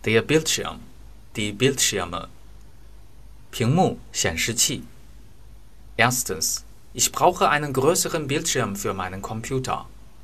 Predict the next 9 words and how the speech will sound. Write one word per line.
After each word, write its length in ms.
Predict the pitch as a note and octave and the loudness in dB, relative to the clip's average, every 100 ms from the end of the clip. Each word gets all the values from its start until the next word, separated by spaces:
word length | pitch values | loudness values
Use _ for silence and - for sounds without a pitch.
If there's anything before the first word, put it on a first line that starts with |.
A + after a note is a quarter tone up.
| - - - - - - - - - - - - - - - | -18 -18 -18 -18 -18 -18 -20 -18 -18 -18 -18 -18 -18 -18 -8
Ich 260 | G2+ - - | -2 -2 0
brauche 440 | G#2+ A#2 - D3+ | 4 4 4 2
einen 360 | A2 A2 A2+ A2 | 2 2 0 -2
größeren 540 | - E3+ E3+ D#3 B2+ | 0 2 2 0 0
Bildschirm 460 | C#3 F3+ - G2 F2 | 0 0 0 0 -2
für 220 | - G2 | -2 -2
meinen 300 | F#2 F2+ G#2+ | -2 -4 -4
Computer. 680 | - C3 D3 C3+ - D#2+ - - - - - - - - - - - - - - - - - - | -2 -2 -2 -4 -4 -4 -6 -18 -18 -18 -18 -18 -18 -18 -18 -18 -18 -18 -18 -18 -18 -18 -18 -6
Zweitens, 720 | - B2 B2+ G2 E2+ - - | 2 4 2 -4 -4 -6 -6